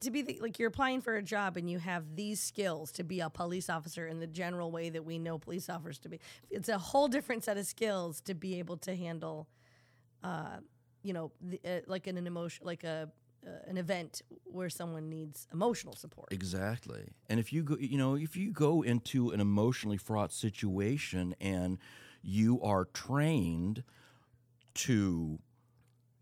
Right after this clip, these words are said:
Speaker 2: handle that situation
Speaker 1: Yeah.
Speaker 2: in an assertive,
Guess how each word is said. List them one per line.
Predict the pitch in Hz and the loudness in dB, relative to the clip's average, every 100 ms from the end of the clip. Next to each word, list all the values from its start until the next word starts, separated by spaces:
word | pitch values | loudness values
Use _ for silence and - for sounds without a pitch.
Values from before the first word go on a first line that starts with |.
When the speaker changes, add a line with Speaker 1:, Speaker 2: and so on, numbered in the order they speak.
| _ | _
Speaker 2:
handle | - 123 127 139 123 | -6 0 2 4 2
that | 101 87 | 2 0
situation | - 104 - 90 85 85 - 90 92 - | 0 0 0 2 2 0 0 2 0 0
Speaker 1:
Yeah. | 90 | -2
Speaker 2:
in | 82 80 80 - | 0 0 -4 -2
an | 90 | 0
assertive, | 82 - - 110 98 101 87 | 0 2 4 6 6 4 0